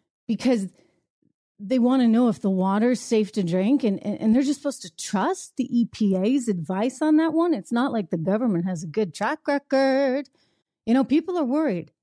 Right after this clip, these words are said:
as they should be. Vinyl chloride is a big deal, bad chemical. "Oh, but n-, don't worry," says the E P A. "Everything is fine. I'd let my kids drink it." <laughs> Yeah, Michael Regan, no relation, E P A chief. He actually went, finally,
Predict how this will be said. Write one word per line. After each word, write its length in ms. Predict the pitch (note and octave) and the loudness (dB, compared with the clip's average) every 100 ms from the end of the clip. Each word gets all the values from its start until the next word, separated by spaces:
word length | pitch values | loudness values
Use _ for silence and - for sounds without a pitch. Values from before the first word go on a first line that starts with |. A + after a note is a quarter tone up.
| _ _ - | _ _ -4
as 140 | C4 | 0
they 100 | C#4+ | 0
should 220 | - D#4+ | 0 0
be. 100 | A3+ | 0
Vinyl 300 | G3 A3 D4+ | 0 2 0
chloride 400 | D#4 D#4 D4 B3 | 0 0 0 0
is 160 | G#3+ A3+ | -2 0
a 100 | A3+ | 0
big 340 | G3+ C4+ G#3+ | 0 -2 -2
deal, 280 | G#3 C4+ A#3+ | 0 0 0
bad 340 | G3 A#3+ A3+ F#3+ | 0 -2 -4 -4
chemical. 480 | D4 C#4 A#3+ E3 - _ _ _ - | 0 0 0 -6 -10 _ _ _ -4
"Oh, 160 | E4+ C4 | -2 0
but 140 | C#4 | 0
n-, 180 | C#4+ A3 - | 0 0 -4
don't 240 | A4 D5 B4 C#5+ | -4 -2 -2 0
worry," 160 | A3+ | -2
says 300 | E3+ G3+ E3+ | -4 -4 -4
the 120 | E3+ F3 | -4 -8
E 120 | E3+ | -8
P 180 | G3 F#3+ | -4 0
A. 140 | A3 | 0
"Everything 340 | C#4 D4+ D#4 | 0 0 2
is 140 | C#4+ C#4+ | 2 0
fine. 420 | D#4 F4 C#4+ D#3 - _ _ | -2 0 -2 -6 -14 _ _
I'd 140 | G3+ A3+ | -4 0
let 180 | D#4 | 0
my 140 | D4+ D#4 | 0 -2
kids 280 | E4+ F4+ - | -2 -4 -4
drink 240 | F#4 C4+ | -4 -4
it." 120 | F3+ | -4
<laughs> 40 | A3+ | -4
Yeah, 260 | - - - | 0 0 -2
Michael 500 | D#4+ G3+ A3 D4 C#4+ | -6 -4 -4 -4 -4
Regan, 520 | D4 F4 D4+ A#3+ F3 - _ | -2 -2 -2 -2 -4 -10 _
no 160 | F3+ E3+ | -6 -2
relation, 560 | F#3 A3 B3+ G#3+ E3+ - | 0 0 -2 -4 -6 -4
E 140 | G#3 | -4
P 180 | - G#3+ | -2 -2
A 80 | G#3+ | -2
chief. 240 | - B3 - - _ | -2 -4 -6 -20 _
He 120 | C#4+ | -2
actually 320 | C#4+ C#4 B3 | -2 -2 -4
went, 560 | A3+ B3+ D4 G3+ F3+ - _ _ _ | -2 0 0 -2 -6 -14 _ _ _
finally, 600 | G3 F#3 F#3+ F3+ F3 A#3+ | -4 0 2 2 2 -2